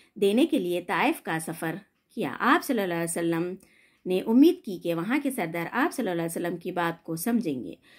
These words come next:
और दावत इस्लाम को कबूल कर लेंगे, मगर उन सरदारों ने आप सल्लल्लाहु अलैहि वसल्लम की बात सुनने से इनकार कर दिया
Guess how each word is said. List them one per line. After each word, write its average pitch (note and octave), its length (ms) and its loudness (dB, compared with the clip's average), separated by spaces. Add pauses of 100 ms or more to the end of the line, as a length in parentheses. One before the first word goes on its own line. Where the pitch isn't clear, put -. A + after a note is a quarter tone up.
(200)
और A3+ 140 0
दावत A3 360 6
इस्लाम F3 420 0
को F3+ 120 -8
कबूल C#4+ 300 2
कर F#3 160 -2
लेंगे, E3 260 0
मगर F3+ 400 -2 (340)
उन G4+ 120 4
सरदारों A#3+ 500 2
ने F3+ 200 2
आप C#4 180 4
सल्लल्लाहु F#3 400 -2
अलैहि F3+ 100 -6
वसल्लम F3 200 -2
की F3 80 -8
बात E3+ 200 -2
सुनने E3+ 300 -2
से E3+ 140 -4
इनकार E3+ 460 -2
कर F3+ 160 -6
दिया C#3 300 -8